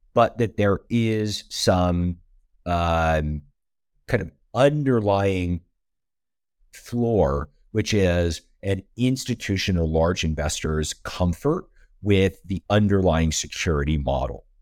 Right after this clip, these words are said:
of the staked eth. And I think that is one thing where us at Coinbase, we take a lot of pride in being the most trusted provider in the market among centralized exchanges, all the way to, you know, for all of our products, like,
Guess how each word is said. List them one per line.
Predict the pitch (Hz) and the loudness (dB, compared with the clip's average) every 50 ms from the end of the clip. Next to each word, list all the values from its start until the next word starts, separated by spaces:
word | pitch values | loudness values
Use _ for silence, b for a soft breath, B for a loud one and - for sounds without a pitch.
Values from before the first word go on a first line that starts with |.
| _ _ | _ _
of | 92 87 80 73 | 0 0 0 0
the | 78 | -4
staked | 73 - - 73 71 71 - - | -4 -2 -2 -4 -4 -4 -8 -14
eth. | - - - _ _ _ _ _ _ _ | -18 -18 -20 _ _ _ _ _ _ _
And | - 85 | -4 -2
I | - | -2
think | 78 87 78 | -2 -2 2
that | 110 107 110 117 | 4 4 4 2
is | 107 87 | 0 -6
one | 85 87 98 117 131 143 135 | -6 0 2 2 2 2 0
thing | 120 117 104 98 101 90 | -2 -2 0 2 0 0
where | 82 87 82 71 | 0 -2 -2 -2
us | 82 85 - | -2 -2 -2
at | - - - | -6 -10 -10
Coinbase, | - - 180 196 180 123 113 95 87 - | -4 -2 -2 -2 2 2 0 0 0 -4
we | - 92 | -8 -10
take | - - 101 - | -6 -6 -6 -6
a | 87 | -4
lot | 82 80 78 80 104 120 | -4 -2 0 0 0 0
of | 123 - | -2 -6
pride | - - 156 135 104 92 87 87 | -4 0 2 4 4 4 2 0
in | 80 85 | -2 -4
being | 82 85 87 85 85 80 | -4 -2 -2 -2 0 -2
the | 82 78 | -2 -2
most | 78 85 82 - - - | 0 -2 -2 -2 -6 -10
trusted | - - - - 104 95 - - - 107 95 87 - _ _ _ | -12 -6 0 0 0 0 0 -4 -2 -4 -4 -4 -8 _ _ _
provider | _ - 107 80 69 76 76 80 82 76 76 69 - | _ -4 -4 0 0 0 2 2 2 0 -2 -4 -2
in | 87 90 80 | -4 -2 -2
the | 78 | -2
market | 73 73 69 71 - - - | -2 -2 -4 -6 -10 -14 -10
among | - 87 87 85 80 | -4 -2 0 0 0
centralized | - - 90 82 - - 156 143 71 71 - | 0 -2 -2 -2 -2 -2 -2 0 0 -2 -6
exchanges, | - - - - - 156 160 160 156 143 156 151 147 143 139 - b b b b b _ _ | -8 -10 -8 -2 0 0 2 2 0 0 0 0 0 -2 -4 -8 b b b b b _ _
all | - 107 110 113 | 0 2 2 2
the | 104 | 2
way | 104 101 98 95 | 2 2 2 0
to, | 87 - - 92 87 85 85 80 | 0 0 -2 0 0 0 0 -2
you | 76 78 | -2 -4
know, | 78 76 - _ _ _ | -6 -8 -10 _ _ _
for | - 107 - | -2 -2 0
all | - 95 92 98 | 2 2 2 4
of | 98 - | 2 2
our | 92 76 | -2 -4
products, | - - - - - - - - | -4 -6 -8 -8 -8 -12 -16 -16
like, | - | -16